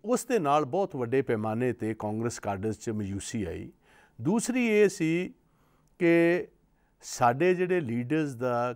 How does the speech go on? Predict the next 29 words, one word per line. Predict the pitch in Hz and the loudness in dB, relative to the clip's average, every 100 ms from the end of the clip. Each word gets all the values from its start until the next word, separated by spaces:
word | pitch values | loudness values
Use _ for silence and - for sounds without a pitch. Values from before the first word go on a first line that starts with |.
| - | -6
ਕਨੈਕਟ | 123 143 190 - | -4 -2 -2 -6
ਹੈ | 117 117 | -6 -4
ਸੀ | 110 131 | -4 -6
ਵਰਕਰਸ | 110 107 - 131 | -4 -4 -4 -6
ਦੇ | 104 104 | -6 -8
ਨਾਲ, | 95 85 82 _ - | -8 -10 -14 _ -6
ਉਹ | 269 | -6
ਬਹੁਤ | 202 208 226 - | 0 0 0 -4
ਹੱਦ | 117 - | -10 -4
ਤੱਕ | 120 - _ _ _ _ _ _ _ - | -6 -6 _ _ _ _ _ _ _ 4
ਘੱਟ | 143 - | 4 2
ਚੁੱਕਿਆ | 127 - 87 | -8 -6 -8
ਸੀ। | - - _ _ _ _ _ _ _ _ _ _ | -10 -18 _ _ _ _ _ _ _ _ _ _
ਸਾਡੇ | - 117 117 131 | -4 -2 2 4
ਆਫਿਸਿਸ | 117 - 113 139 123 | 2 0 -2 -2 0
ਭਾਵੇਂ | 120 113 117 | 0 0 -2
ਬਲਾਕ | 110 110 - | -2 -2 0
ਲੈਵਲ | 120 113 117 | -2 -2 -4
'ਤੇ | 127 | -4
ਹੋਣ, | 107 113 113 117 98 | -4 -4 -6 -8 -8
ਡਿਸਟ੍ਰਿਕਟ | 127 - 143 - | -10 -6 -6 -2
ਲੈਵਲ | 113 117 | -2 -2
'ਤੇ | 107 110 | -4 -6
ਹੋਣ | 107 110 104 - _ _ _ _ - | -6 -8 -10 -14 _ _ _ _ -10
ਜਾਂ | 120 | -8
ਸੂਬੇ | 127 - 139 214 | -6 -2 6 6
ਲੈਵਲ | 185 135 131 | 6 2 0
'ਤੇ | 120 113 | -2 -6
ਹੋਣ, | 98 87 | -6 -10